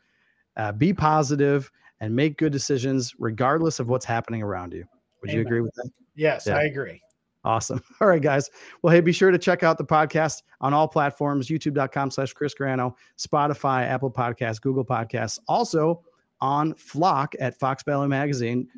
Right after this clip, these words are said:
Speaker 1: of our new partnership that we're excited about. And, uh, we hope to see you guys next month on the update and on the next episode of Naperville Real Talk.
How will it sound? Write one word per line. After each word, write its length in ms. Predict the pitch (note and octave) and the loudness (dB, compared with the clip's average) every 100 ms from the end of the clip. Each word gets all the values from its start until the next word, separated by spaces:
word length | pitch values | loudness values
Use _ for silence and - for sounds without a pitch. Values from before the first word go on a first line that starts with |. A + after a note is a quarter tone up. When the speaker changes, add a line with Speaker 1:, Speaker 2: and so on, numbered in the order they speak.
| - | -12
Speaker 1:
of 80 | A#2 | -6
our 100 | A2+ | -2
new 180 | B2 C#3+ | 0 -2
partnership 540 | - C#3+ D3+ - C#3+ | 0 -2 -2 -2 -4
that 100 | C3+ | -2
we're 140 | C3+ B2 | -2 -2
excited 380 | - C#3+ C#3+ C3+ | -2 -2 -2 -2
about. 300 | C#3 C#3+ - _ _ _ - | 0 -2 -4 _ _ _ -6
And, 280 | A#2+ B2 B2 | -2 0 0
uh, 220 | A#2+ A#2+ | 0 0
we 80 | B2 | 0
hope 140 | C3 C3+ | -2 -4
to 40 | |
see 140 | - | -4
you 140 | C3+ C3 | -2 0
guys 460 | B2+ A#2+ B2 A#2+ - _ _ - | -2 0 -2 -4 -12 _ _ -4
next 280 | C3+ - | -4 -4
month 260 | C#3+ D#3+ F3+ | -2 -2 0
on 80 | F3 | 0
the 100 | E3+ | 2
update 380 | F3 G3 G#3+ - | 0 2 0 0
and 140 | C#3 C3 | -4 -2
on 100 | B2 | 0
the 60 | |
next 240 | B2 B2 - | -2 -2 -4
episode 440 | B2+ - B2+ A#2+ - | -6 -4 -4 -4 -6
of 200 | A#2 A2+ | -8 -6
Naperville 360 | A2+ G#2+ G#2 G#2+ | -6 -6 -6 -6
Real 160 | G#2 | -6
Talk. 280 | - G2 - | -8 -12 -14